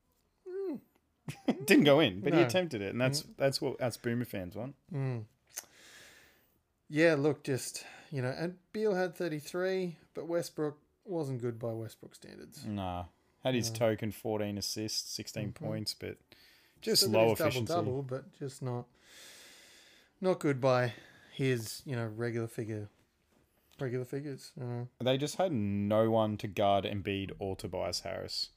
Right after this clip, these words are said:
Speaker 1: Yep.
Speaker 2: <laughs> It's just like, it's just, off you go, <laughs> guys. You,
Speaker 1: Yep.
Speaker 2: you can score eighty points a game between you and we'll be fine.
Speaker 1: Mm-hmm.
Speaker 2: Um, yeah, it,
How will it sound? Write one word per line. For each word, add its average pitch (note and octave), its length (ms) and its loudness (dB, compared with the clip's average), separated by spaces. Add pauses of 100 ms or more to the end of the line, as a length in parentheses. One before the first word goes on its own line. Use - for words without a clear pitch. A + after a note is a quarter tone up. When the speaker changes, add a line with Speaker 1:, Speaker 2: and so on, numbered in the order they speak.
(140)
Speaker 1:
Yep. - 200 -10
Speaker 2:
<laughs> - 480 -20
It's C3 100 -4 (160)
just - 200 -2
like, C#3 320 0
it's B2 240 0
just, - 320 2 (580)
off C#3 140 4
you C#3+ 80 0
go, A2+ 260 6
<laughs> - 60 -14
guys. - 480 2 (320)
You, A#2+ 120 2
Speaker 1:
Yep. - 140 -10
Speaker 2:
you B2 140 0
can A#2 180 0
score A2 300 0
eighty G#2+ 220 0
points G#2+ 360 -2
a A#2+ 40 -4
game G#2 260 -6
between G#2 380 -8
you G2 100 -8
and G2+ 220 -8
we'll G2 100 -12
be G2 120 -8
fine. F#2 340 -12 (180)
Speaker 1:
Mm-hmm. B2+ 280 -6 (380)
Speaker 2:
Um, F#2 420 -6 (180)
yeah, G2 380 -2 (180)
it, A#2 160 0